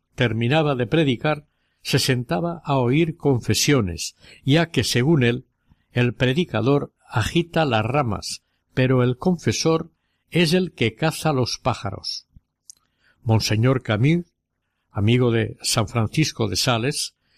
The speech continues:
dijo, refiriéndose al padre Eudes: "Yo he oído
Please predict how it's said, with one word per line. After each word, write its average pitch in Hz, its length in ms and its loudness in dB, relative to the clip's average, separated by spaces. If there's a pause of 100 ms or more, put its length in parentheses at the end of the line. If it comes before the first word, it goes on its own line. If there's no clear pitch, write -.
(220)
dijo, 165 560 -4
refiriéndose 135 920 0
al 117 160 0
padre 117 460 -2
Eudes: 101 640 -4 (760)
"Yo 143 260 4
he 160 120 6
oído 175 520 2